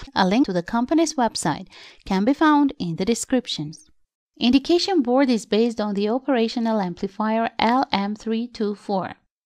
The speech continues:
I used to make a detailed video with a full explanation of how this board works.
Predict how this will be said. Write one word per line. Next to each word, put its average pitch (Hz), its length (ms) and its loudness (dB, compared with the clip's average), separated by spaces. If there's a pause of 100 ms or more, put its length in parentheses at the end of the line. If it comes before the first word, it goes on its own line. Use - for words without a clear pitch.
(240)
I 214 80 2
used 311 320 0
to 359 80 0
make 226 260 2
a 240 60 2
detailed 285 520 -2
video 220 340 2
with 214 180 0
a 185 80 0
full 285 340 -2
explanation 196 800 -2
of 220 140 -2
how 247 260 0
this 190 240 0
board 190 360 -2
works. 220 540 -4